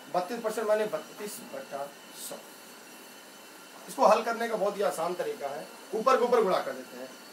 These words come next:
पच्चीस दूना पचास, पच्चीस तिया पचहत्तर और पचहत्तर पाँच अस्सी बटे सौ।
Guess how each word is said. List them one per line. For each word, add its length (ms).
पच्चीस 300
दूना 280
पचास, 580
पच्चीस 400
तिया 320
पचहत्तर 640
और 180
पचहत्तर 360
पाँच 180
अस्सी 240
बटे 220
सौ। 60